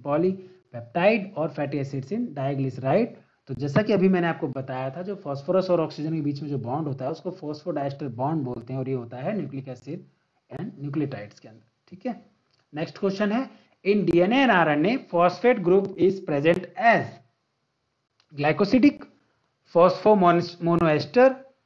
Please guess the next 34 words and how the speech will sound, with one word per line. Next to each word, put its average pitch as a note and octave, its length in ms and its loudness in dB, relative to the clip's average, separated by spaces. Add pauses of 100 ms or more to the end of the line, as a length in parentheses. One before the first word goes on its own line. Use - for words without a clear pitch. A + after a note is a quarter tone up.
(260)
phosphotriester F3 1000 4
और E3+ 300 0
phosphodiester। E3 960 2 (180)
Answer C#3+ 300 -8
is - 240 -6
phosphodiester। D3 1080 0 (360)
इसमें D3+ 200 -6
diester C#3 440 -2 (160)
form C3+ 180 -2
में E3+ 140 0
होता C3+ 320 -6
है, F3 260 -6
जो F#3+ 300 -6 (340)
डीएनए C#3+ 280 -6
आरएनए C#3 280 -2
में C#3+ 100 -4
जो D3 100 -8
phosphate B2+ 440 -8
group C3+ 200 -6
लगा B2 180 -10
होता A#2+ 240 -10
है, F#3+ 240 -10
इसको C3+ 240 -14
हम E3+ 180 -4
diester C#3 420 -4
form A#2+ 280 -10
में A#2 120 -10
बोलते A2+ 240 -16
हैं। A2+ 100 -18
दोनों B2+ 180 -8
तरफ D3 260 -6
oxygen B2+ 400 -4
होता A#2+ 220 -6
है F3 140 -2